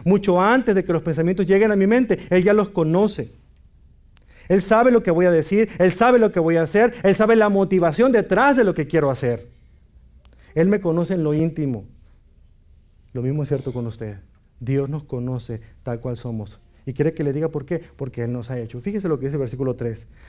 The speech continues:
"Has escudriñado mi andar y mi reposo, y todos mis caminos te son conocidos".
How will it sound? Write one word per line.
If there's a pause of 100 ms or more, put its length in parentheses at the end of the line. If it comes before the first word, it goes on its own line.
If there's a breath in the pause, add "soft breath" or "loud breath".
(100 soft breath)
"Has (160 loud breath)
escudriñado (160)
mi
andar (160 soft breath)
y
mi
reposo, (140)
y
todos
mis
caminos (220 soft breath)
te
son (100)
conocidos".